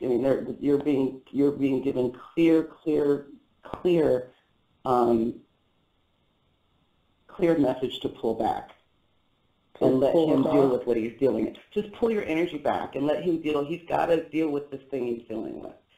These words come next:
Speaker 1: You gotta be patient, let him fix what's going on. If
Speaker 2: And
Speaker 1: you're
Speaker 2: you
Speaker 1: gonna,
Speaker 2: say
Speaker 1: if you
Speaker 2: he
Speaker 1: continue, go
Speaker 2: and
Speaker 1: ahead.
Speaker 2: you say he knows, and you say he knows something there?
Speaker 1: He does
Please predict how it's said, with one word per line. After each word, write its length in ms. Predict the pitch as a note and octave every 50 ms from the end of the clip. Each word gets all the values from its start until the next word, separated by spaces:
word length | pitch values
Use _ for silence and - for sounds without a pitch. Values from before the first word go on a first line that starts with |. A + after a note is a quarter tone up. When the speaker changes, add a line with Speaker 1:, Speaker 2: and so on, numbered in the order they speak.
| _ _ _ _ _ _ -
Speaker 1:
You 100 | C3+ C#3
gotta 220 | C#3+ C#3+ C#3 D3
be 80 | D3 D3
patient, 420 | - - D#3+ C#3 - - C3 A#2
let 140 | - B2+ B2+
him 100 | A#2+ A2+ -
fix 240 | - C3 - - -
what's 200 | - A#2+ A#2+ -
going 240 | - G#2 G#2+ A2 G#2+
on. 240 | G#2 - - - - _ _ _ _ _ _ _ _ _ _ -
If 120 | C#3 C3+ -
Speaker 2:
And 140 | D#3+ F3+ E3+
Speaker 1:
you're 100 | D#3 -
Speaker 2:
you 60 | -
Speaker 1:
gonna, 60 | -
Speaker 2:
say 140 | D#3 C#3 C#3+
Speaker 1:
if 40 | D3
you 40 | C3+ D3+
Speaker 2:
he 60 | F#3
Speaker 1:
continue, 580 | D3 B2+ - - - E3 E3 E3 D3+ - - - - - - - _ _ _ _ _ - - - - - -
go 100 | - D#3
Speaker 2:
and 80 | F3 F3
Speaker 1:
ahead. 140 | E3+ F3+
Speaker 2:
you 60 | F3 -
say 180 | D#3+ C#3+ C#3+
he 80 | D3 C#3+
knows, 400 | C#3 C#3 C3+ C#3+ D3 C#3+ D3 - _ _ - - - - - _ -
and 100 | D#3+ D#3
you 140 | D3+ E3 D#3+
say 180 | - D3 C#3 C#3
he 100 | C#3 C#3
knows 280 | C3 C3 C3 C#3 C#3 C#3+ -
something 360 | D#3 D3+ D3+ D3+ D#3 D3+ D3+
there? 300 | D#3 D#3 D#3 D#3 D#3+ D#3+ - _ _ _ _ _ _ _ _ _ _ _ _ _ _ _ _ _ _ _ _ _ _ _ _ _
Speaker 1:
He 140 | - B3 B3
does 200 | - A3+ B3 B3+